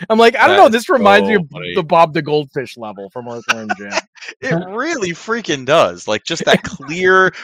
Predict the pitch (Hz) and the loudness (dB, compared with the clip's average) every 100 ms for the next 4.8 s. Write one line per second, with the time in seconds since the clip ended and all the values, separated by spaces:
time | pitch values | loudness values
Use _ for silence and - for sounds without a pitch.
0 | _ - 175 180 - 185 165 147 127 143 | _ 0 2 2 2 2 4 4 4 4
1 | 147 - - 156 151 156 160 - - 165 | 4 -2 -8 -6 -4 -6 -8 -16 -6 2
2 | 156 135 120 135 123 139 - 135 139 139 | 2 2 0 -2 -4 -8 -6 -4 2 2
3 | 127 - 127 120 110 107 107 - - 185 | 2 -6 -2 0 -2 -8 -12 -10 -10 -6
4 | 175 127 - 135 104 85 95 | -4 -6 -8 -10 -10 -12 -14